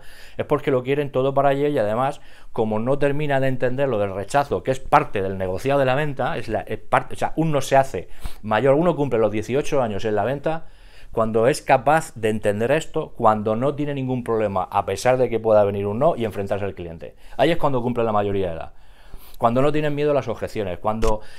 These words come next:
eh, sabes que te van a poner las objeciones, pero previamente ya te las has preparado, porque normalmente el veinte por ciento de las objeciones, mejor dicho, el ochenta por ciento de las objeciones siempre son las mismas.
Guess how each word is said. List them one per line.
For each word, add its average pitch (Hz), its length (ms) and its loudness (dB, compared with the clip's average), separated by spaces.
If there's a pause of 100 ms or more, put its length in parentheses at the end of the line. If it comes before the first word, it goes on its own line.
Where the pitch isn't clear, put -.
(100)
eh, 104 80 -6
sabes 151 420 6
que 123 140 0
te 107 80 2
van 117 120 4
a 120 60 4
poner 123 160 2
las 123 160 2
objeciones, 151 380 2
pero 113 200 0
previamente 127 640 4
ya 120 160 2
te 110 80 -4
las 107 120 0
has - 60 -14
preparado, 113 420 2
porque 107 180 0
normalmente 110 400 -4
el 113 60 0
veinte 107 240 -2
por 101 140 -4
ciento 98 220 -6
de 95 60 -4
las 92 140 -6
objeciones, 98 360 -6
mejor 104 200 -4
dicho, 95 180 -4
el 95 80 -2
ochenta 135 260 0
por 113 120 4
ciento 107 140 -2
de 107 40 0
las 104 80 -2
objeciones 131 300 -2
siempre 107 180 -4
son 101 120 -2
las 90 100 -2
mismas. 82 320 -8